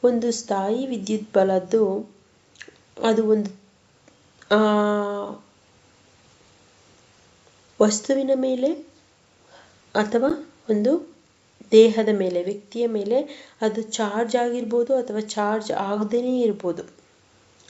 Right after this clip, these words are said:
ಅದರ ಮೇಲೆ ಬಲ ಪ್ರಯೋಗ ಮಾಡ್ತೀವಲ್ಲ, ಅದನ್ನೇ ನಾವು ಸ್ಥಾಯಿ ವಿದ್ಯುತ್ ಬಲ ಅಂತ ಕರಿತೀವಿ. ಅದು it's a, uh, body or an object,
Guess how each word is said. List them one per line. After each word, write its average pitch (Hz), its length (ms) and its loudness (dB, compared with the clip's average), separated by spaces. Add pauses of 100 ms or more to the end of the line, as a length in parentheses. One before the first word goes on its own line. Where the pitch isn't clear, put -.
(160)
ಅದರ 208 260 4
ಮೇಲೆ 254 260 4
ಬಲ 190 360 0
ಪ್ರಯೋಗ 202 500 -4
ಮಾಡ್ತೀವಲ್ಲ, 185 720 -6 (600)
ಅದನ್ನೇ 233 400 2
ನಾವು 220 260 0
ಸ್ಥಾಯಿ 214 500 -4
ವಿದ್ಯುತ್ 202 460 -6
ಬಲ 180 200 2
ಅಂತ 180 380 -4
ಕರಿತೀವಿ. 190 600 -6 (800)
ಅದು - 340 -2
it's - 160 -6
a, - 140 4
uh, 190 540 -2
body 214 420 0
or 214 340 0
an 214 60 -2
object, 180 540 -4